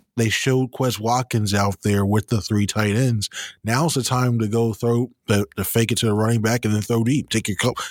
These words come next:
take a couple shots. And I think it's important they do that early on to not only establish that, hey, you know, we're gonna do that, but to make the safeties think a little bit more, make them stay back about fifteen, twenty yards, knowing that you have Quez Watkins, Devonta Smith, Reagor, these guys who can really run fast,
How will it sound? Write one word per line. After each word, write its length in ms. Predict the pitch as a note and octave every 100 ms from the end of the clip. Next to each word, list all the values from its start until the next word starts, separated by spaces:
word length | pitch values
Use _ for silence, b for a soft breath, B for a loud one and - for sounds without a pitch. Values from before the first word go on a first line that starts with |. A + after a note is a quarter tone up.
| -
take 140 | C#3
a 40 | C3+
couple 240 | C#3 C3+
shots. 340 | - D#3+ F#2+ -
And 240 | B2 A#2+ B B B D#3+ B _ C3
I 80 |
think 160 | E3 C#3+
it's 80 | A#2
important 300 | G#2 D3 B2
they 160 | A2+
do 60 | C3
that 200 | B2 A#2 -
early 360 | A#2 A#2 A2 G2+
on 400 | D#3 A2 F2 F2 B B -
to 100 | A#2
not 240 | A#2 B2
only 480 | B2+ B2+ B2 A2+ A#2+
establish 520 | - - A#2+ B2 A#2 G#2+
that, 100 | G2
hey, 160 | A#2+
you 180 | B2 G#2
know, 120 | G#2
we're 100 | G#2
gonna 160 | G#2+ G2+
do 160 | C#3+ C#3
that, 240 | G#2 A2
but 100 | - -
to 100 | A2
make 220 | A#2 A#2+
the 100 | G#2
safeties 460 | - C3 - A2+ -
think 260 | D3+ G#3+
a 60 | A#2+
little 260 | G2 F#2
bit 160 | F#2 F#2+
more, 340 | G2 F#2+ G2 - B B -
make 160 | B2+
them 100 | B2+
stay 200 | - C3
back 440 | G#2 A2+ C#3 E3 -
about 360 | A2 G2 -
fifteen, 400 | - A2 - G#2+
twenty 240 | - G#2+ G2+
yards, 360 | G2 G2+ G#2+
knowing 220 | G#2+ G#2+
that 140 | G#2 G2+
you 120 | G2+
have 220 | G2+ F2+
Quez 240 | - G#2+ F#2+
Watkins, 440 | F#2+ G2 G#2 G2
Devonta 380 | E2 G2+ G2+ F#2+
Smith, 340 | - G2+ G2 B B B
Reagor, 380 | A2+ C3+ A2+ G2
these 160 | A2 G2+
guys 320 | A2+ A2 G#2
who 140 | A#2
can 180 | - G2+
really 220 | G#2+ G#2+
run 120 | G2+
fast, 400 | G2 D3+ D#3 C3+